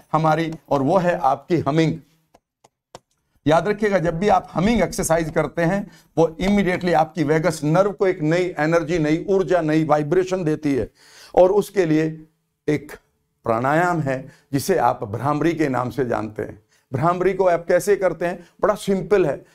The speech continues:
आप बैठ जाते हैं सुखासन में और आप अपने स्पाइन को सीधा करते हैं। स्पाइन को सीधा करने के बाद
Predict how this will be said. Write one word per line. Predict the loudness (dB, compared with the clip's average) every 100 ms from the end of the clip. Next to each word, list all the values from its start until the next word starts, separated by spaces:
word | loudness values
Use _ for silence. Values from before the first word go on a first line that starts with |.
| _ 2
आप | 2 2 2
बैठ | 2 4
जाते | 2 2 0
हैं | -2 -4 -12 -20 _ _ _ _
सुखासन | -4 0 2 2 2 -2
में | -2 -4 -8 -2
और | 2
आप | 2 0
अपने | -2 0 -2
स्पाइन | 0 2 2 0
को | -4
सीधा | -2 0 0
करते | 0 -2 -2 -4
हैं। | -4 -8 -4 -2
स्पाइन | -2 -2 -2 -2
को | -2
सीधा | -2 0 0
करने | 0 0 0 0
के | 0
बाद | 2 0